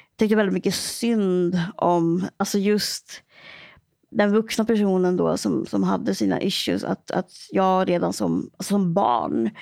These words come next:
kände med den personen. Alltså att jag kunde ha dåligt samvete för att jag inte kunde hjälpa eller jag kunde inte göra någonting. Och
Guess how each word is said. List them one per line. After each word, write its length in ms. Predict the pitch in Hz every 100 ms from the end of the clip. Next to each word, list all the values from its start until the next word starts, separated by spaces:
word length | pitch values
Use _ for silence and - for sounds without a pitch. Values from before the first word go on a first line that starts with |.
| - - - -
kände 560 | - 233 208 185 180 185
med 360 | 185 180 170 -
den 400 | 247 226 185 -
personen. 540 | 180 214 78 55 -
Alltså 240 | - 196 202
att 260 | 180 - - - - - - -
jag 800 | 190 208 208 208 190 175 - 127
kunde 200 | - 185
ha 60 | 175
dåligt 280 | 170 160 -
samvete 920 | 180 165 156 98 71 - _ - -
för 100 | 190
att 120 | 196
jag 320 | 190 190 208
inte 160 | 196 -
kunde 240 | - 185
hjälpa 580 | 156 165 - - - -
eller 140 | - 165
jag 260 | 190 196
kunde 160 | - 185
inte 160 | 156 -
göra 280 | - -
någonting. 540 | - - - - - -
Och 400 | - 165 175